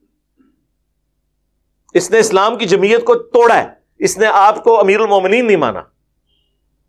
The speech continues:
तो खवारिज भी बाई प्रोडक्ट है अमीर शाम की, और आप जो है उन्हीं का सपोर्टर। और देखें किस लेवल तक सपोर्ट कर रहे हैं। वो कहते हैं,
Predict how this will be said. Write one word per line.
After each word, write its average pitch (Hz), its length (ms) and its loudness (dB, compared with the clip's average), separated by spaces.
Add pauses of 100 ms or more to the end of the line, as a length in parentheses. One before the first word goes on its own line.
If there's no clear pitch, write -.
(1600)
तो 247 120 2
खवारिज 240 500 2
भी 294 140 0
बाई 240 320 4
प्रोडक्ट 247 560 2
है 208 100 0
अमीर 202 280 2
शाम 170 280 -2
की, - 280 -16 (2250)
और 180 120 0
आप 196 320 2
जो 220 60 2
है 214 60 0
उन्हीं 196 240 0
का 226 100 0
सपोर्टर। 208 600 -2 (640)
और 175 140 2
देखें 202 300 0
किस 233 200 -4
लेवल 208 220 -2
तक 226 160 -4
सपोर्ट 202 320 -2
कर 202 140 -2
रहे 220 100 0
हैं। 208 80 -4
वो 220 100 0
कहते 220 280 -2
हैं, 247 280 -4